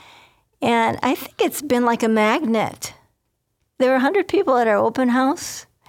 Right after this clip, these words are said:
And every Friday we have pizza night, so a lot of youth come and spend time with us and just hang out.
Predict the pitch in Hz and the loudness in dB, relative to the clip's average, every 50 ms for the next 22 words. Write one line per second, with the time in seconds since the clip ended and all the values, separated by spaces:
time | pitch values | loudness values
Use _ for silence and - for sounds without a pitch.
0 | - _ _ _ _ _ _ _ _ _ _ _ - 349 262 247 247 240 240 240 | -20 _ _ _ _ _ _ _ _ _ _ _ -6 -2 0 0 2 2 2 2
1 | 233 226 226 220 - - - - 240 277 269 247 - - 254 247 254 262 269 254 | 2 0 0 -2 -4 -2 -2 -2 0 0 0 -2 0 0 0 0 0 2 0 0
2 | 247 240 247 - 254 262 240 - 269 262 247 247 240 247 254 247 247 - - 240 | 0 0 0 -2 -2 -2 -2 0 0 0 2 2 2 2 0 -2 -2 -4 -2 0
3 | 233 226 214 208 208 214 214 220 226 214 226 247 254 - - - 277 277 269 277 | 0 2 2 2 0 2 2 2 2 2 2 0 0 -2 -4 -2 0 2 2 2
4 | 285 330 320 - 240 220 208 - - - 240 233 226 226 220 220 226 226 226 226 | 0 0 -2 -2 -2 -4 -4 -6 -4 -2 -2 0 0 0 0 0 0 0 0 2
5 | 233 240 247 240 - 247 247 240 233 - 226 196 - 294 285 - - - 311 269 | 2 2 0 0 0 0 0 0 0 -2 -2 -2 -2 -2 -2 -4 -2 -2 0 2
6 | 262 262 254 277 285 - - | 2 2 2 0 0 0 -2